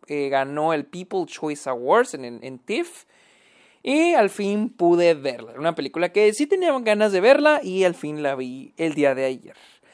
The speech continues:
Belfast sigue la historia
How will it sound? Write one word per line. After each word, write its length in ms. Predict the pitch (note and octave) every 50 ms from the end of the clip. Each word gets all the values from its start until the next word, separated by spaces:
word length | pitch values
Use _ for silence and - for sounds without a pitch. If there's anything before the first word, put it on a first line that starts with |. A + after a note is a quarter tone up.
| _ _ _ _ _ _ _ _
Belfast 560 | - G#3+ D#4+ G4+ A4 A4 A4 G#4 G#4+ G#4+ -
sigue 480 | - - - D4 D4+ D4 D4+ D#4 D#4 D#4 -
la 100 | A#3 G#3+
historia 920 | G#3 G3 - - - _ G3+ G#3 G#3 G3+ F3+ D3 C#3 C#3+ D#3 G3 A#3 -